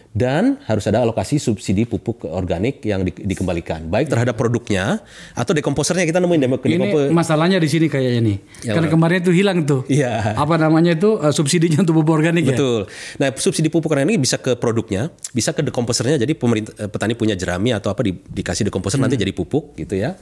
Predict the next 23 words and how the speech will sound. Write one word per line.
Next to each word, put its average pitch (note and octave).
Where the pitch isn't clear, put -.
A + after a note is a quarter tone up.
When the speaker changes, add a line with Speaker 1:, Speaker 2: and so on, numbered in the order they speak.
Speaker 1:
Atau G#3
ke F3
sertifikasinya. A2+
Jadi D#3
Speaker 2:
Hmm. A#2+
Speaker 1:
pilihannya C3+
banyak, G2
nanti G#2
tergantung G2
masing-masing F2+
wilayah. D#2+
Speaker 2:
Iya. A2
Speaker 1:
Ini F3
alokasinya. G#2+
Nah, -
sekarang A3+
penyal-, E3+
penyalurannya. C#3
Penyalurannya F3+
juga A#2+
seru A#2
nih. E2
Sebetulnya C#3